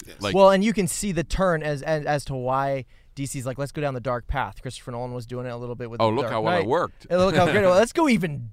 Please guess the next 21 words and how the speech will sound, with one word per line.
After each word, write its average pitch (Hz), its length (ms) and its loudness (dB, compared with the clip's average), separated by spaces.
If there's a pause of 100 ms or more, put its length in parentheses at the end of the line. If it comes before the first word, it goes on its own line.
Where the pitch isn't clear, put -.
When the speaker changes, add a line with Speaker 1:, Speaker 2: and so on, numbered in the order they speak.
Speaker 3:
darker 151 580 -2 (180)
than, 127 240 -6
like, 156 260 0
and, 165 200 -6 (100)
and 165 340 -2
it 165 180 -8
just, - 220 -8 (520)
after, 208 400 2 (120)
after 196 320 -2
the 185 80 -4
Dark 160 260 -2
Knight 165 180 -6
trilogy, 123 640 -8 (1300)
we 151 240 -8
start 156 280 -4
to 139 60 -10
see 143 220 -10
those 139 220 -8
issues 160 300 -10
with, 113 380 -12
with 113 200 -14